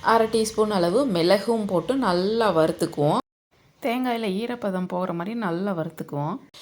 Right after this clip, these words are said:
இதை நல்லா ஆற வச்சு அரைக்கணும். அதுக்குள்ள நமக்கு இங்க, ஆம், சுண்டலுமே நல்லா வெந்துருச்சு. நான் இப்போ ஒரு சுண்டல் எடுத்து மசிச்சு பார்க்குறேன் பாருங்க, நல்லா மாவு மாதிரி வெந்துருச்சு.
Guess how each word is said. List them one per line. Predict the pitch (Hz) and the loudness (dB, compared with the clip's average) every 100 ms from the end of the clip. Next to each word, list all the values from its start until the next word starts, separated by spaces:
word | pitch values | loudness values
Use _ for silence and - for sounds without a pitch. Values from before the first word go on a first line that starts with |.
| - - | -20 -6
இதை | 214 185 | 0 2
நல்லா | 180 165 160 170 214 | 0 0 0 2 2
ஆற | 180 185 214 | 4 4 4
வச்சு | 180 - 233 | 2 0 0
அரைக்கணும். | 156 160 185 156 156 269 | 2 0 0 0 0 0
அதுக்குள்ள | 165 170 170 175 | 2 2 2 -2
நமக்கு | 214 202 180 180 160 | -2 -2 -4 -4 -6
இங்க, | 156 190 339 - - - - | -2 -2 -4 -10 -20 -18 -8
ஆம், | 202 165 160 165 143 131 | -4 -4 -2 -2 -2 -4
சுண்டலுமே | - - 202 202 208 180 175 277 | -8 -6 0 2 4 4 2 0
நல்லா | 233 151 180 | 2 2 2
வெந்துருச்சு. | 185 156 165 175 151 143 156 | 2 2 2 0 0 -2 -2
நான் | 175 | -2
இப்போ | 165 165 | 0 4
ஒரு | 156 156 156 160 | 6 6 4 2
சுண்டல் | 180 180 | 0 0
எடுத்து | 175 165 160 170 | 2 0 0 0
மசிச்சு | 160 - 160 | -2 -2 -2
பார்க்குறேன் | 165 160 151 | 0 0 0
பாருங்க, | 151 160 | 0 -2
நல்லா | 185 165 156 175 | 0 0 2 2
மாவு | 170 156 151 160 | 2 2 2 2
மாதிரி | 156 165 156 139 | 0 0 -2 -2
வெந்துருச்சு. | 156 151 147 175 | 0 -2 -2 -4